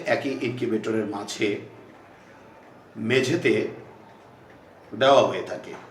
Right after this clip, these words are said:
দেখতে পাচ্ছেন দর্শক, by the grace of Almighty Allah, আল্লাহ পাক রব্বুল আলামিনের রহমতে আমাদের এখানে বেশ কিছু ইনকিউবেটর দেখা যাচ্ছে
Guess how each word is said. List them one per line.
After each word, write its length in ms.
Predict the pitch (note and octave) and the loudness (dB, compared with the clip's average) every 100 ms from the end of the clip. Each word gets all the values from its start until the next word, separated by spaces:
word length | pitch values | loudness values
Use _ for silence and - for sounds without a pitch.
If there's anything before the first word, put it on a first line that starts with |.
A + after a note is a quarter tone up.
| - - - - - - - - - - - - | -20 -20 -20 -20 -20 -20 -20 -20 -20 -20 -10 -2
দেখতে 220 | A2+ C3 | 0 2
পাচ্ছেন 300 | B2+ B2+ A#2 | 0 0 -2
দর্শক, 440 | A2 G#2+ - C#3+ C#3+ - - - - - - - - - - | -2 -4 -4 -2 -2 -6 -18 -20 -20 -20 -20 -20 -20 -20 -8
by 120 | G#2+ G#2+ | -2 0
the 140 | A2+ A2+ | -2 -2
grace 280 | B2 B2+ A#2+ | 0 0 0
of 120 | G#2+ | 0
Almighty 420 | G#2+ G#2 G#2 G2 A2+ | 0 -2 -2 -4 -4
Allah, 220 | - F#2+ | -4 -4
আল্লাহ 260 | G#2 F#2+ - | -4 -4 -6
পাক 200 | G2 F2+ | -8 -8
রব্বুল 220 | F2 F#2+ | -10 -8
আলামিনের 400 | F2 F#2 F#2+ F2 | -8 -8 -10 -10
রহমতে 520 | F2+ G2 F#2+ F#2 A#2+ | -10 -8 -8 -6 -4
আমাদের 300 | C3+ G#2 F#2+ F#2 | -4 -6 -10 -12
এখানে 360 | F2+ F#2 F#2 F#2 | -10 -10 -10 -6
বেশ 200 | A2 - | -6 -6
কিছু 360 | G#2+ - G#2+ G2 | -8 -6 -6 -6
ইনকিউবেটর 440 | G2 - F#2 - | -8 -8 -10 -10
দেখা 360 | - - F2+ F2+ | -10 -10 -10 -10
যাচ্ছে 460 | E2 - A2+ - | -10 -8 -4 -4